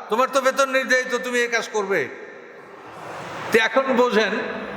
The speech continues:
যে আপনার যে, যে, যে কাজে দায়িত্বশীল আছে,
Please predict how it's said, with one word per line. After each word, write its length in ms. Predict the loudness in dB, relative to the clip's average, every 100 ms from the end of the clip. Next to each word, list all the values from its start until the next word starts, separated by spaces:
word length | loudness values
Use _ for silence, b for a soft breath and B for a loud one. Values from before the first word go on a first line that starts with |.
| -10 -10 0
যে 160 | 2 2
আপনার 680 | 2 4 4 2 0 2
যে, 220 | 4 2
যে, 280 | 2 2 4
যে 160 | 2 2
কাজে 380 | 2 2 2 2
দায়িত্বশীল 680 | 0 0 -4 -2 0 2
আছে, 420 | 0 2 2 0